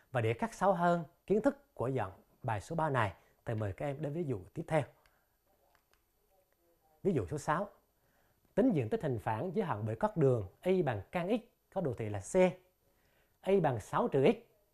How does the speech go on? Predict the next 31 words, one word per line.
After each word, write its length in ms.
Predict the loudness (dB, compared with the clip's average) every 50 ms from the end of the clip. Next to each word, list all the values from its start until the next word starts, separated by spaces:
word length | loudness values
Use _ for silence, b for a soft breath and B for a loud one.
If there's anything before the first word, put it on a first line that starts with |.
| _ _ -8
có 100 | -4 -2
đồ 180 | -2 -2 -2
thị 220 | -2 -4 -6 -6 -6
là 140 | -6 -4
đường 180 | -4 -4 -4 -6
thẳng 200 | -6 -6 -2 2
D, 40 | 4 4 4 4 0 -8 _ _ _ _ _ _ _ _ _ _ _ _ _ _ _ _ _ _
và 300 | -2 0 0 0 0 0
đường 180 | -2 -4 -4 -4
thẳng 180 | -6 -6 -4
y 180 | -2 -2 -2 -2
bằng 180 | -2 -4 -6
không 240 | -4 -2 -2 -2 -2 -4 -10 _ _ _
có 120 | -12 -8 -6
đồ 160 | -4 -4 -4
thị 160 | -6 -8 -8
là 380 | -8 -6 -6 -6 -4 -6 -6 -10 _ _
đường 140 | -8 -8 -8
thẳng 200 | -8 -10 -8 -6
D 60 | -4 -4 -4 -4
phải. 240 | -4 -4 -4 -6 -6 -10 _ _ _ _ _ _ _ _ _ _ _ _ _ _ _ _ -10 -8
Đáp 140 | -8 -6
án 140 | -6 -6 -2
A, 260 | 0 0 0 0 -2 -8 _ _ _ _ _ _ _ _ _ _ _ _ _
diện 160 | -6 -4 -4
tích 160 | -6 -6 -6
bằng 140 | -6 -6 -6
hai. 260 | -4 -4 -4 -4 -4 -6 -10 _ _ _ _ _ _ _ _ b b b b b b b b
Đáp 160 | -8 -6 -4
án 140 | -4 0
B, 40 | 4